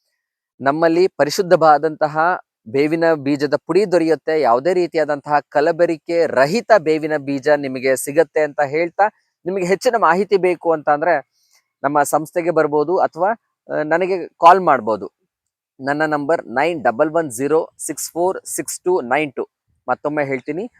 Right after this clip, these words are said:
ನೈನ್ ಡಬಲ್ ಒನ್ ಜೀರೋ ಸಿಕ್ಸ್ ಫೋರ್ ಸಿಕ್ಸ್ ಟೂ ನೈನ್ ಟೂ.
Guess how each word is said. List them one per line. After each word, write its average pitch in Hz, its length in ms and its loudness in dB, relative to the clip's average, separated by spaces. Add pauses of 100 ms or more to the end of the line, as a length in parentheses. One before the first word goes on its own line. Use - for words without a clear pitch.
(160)
ನೈನ್ 147 300 -2 (140)
ಡಬಲ್ 135 320 0
ಒನ್ 165 200 -2 (300)
ಜೀರೋ 135 360 0 (120)
ಸಿಕ್ಸ್ - 400 -10
ಫೋರ್ 156 320 -2 (180)
ಸಿಕ್ಸ್ - 340 -10
ಟೂ - 220 -6
ನೈನ್ 120 320 -4
ಟೂ. - 160 -10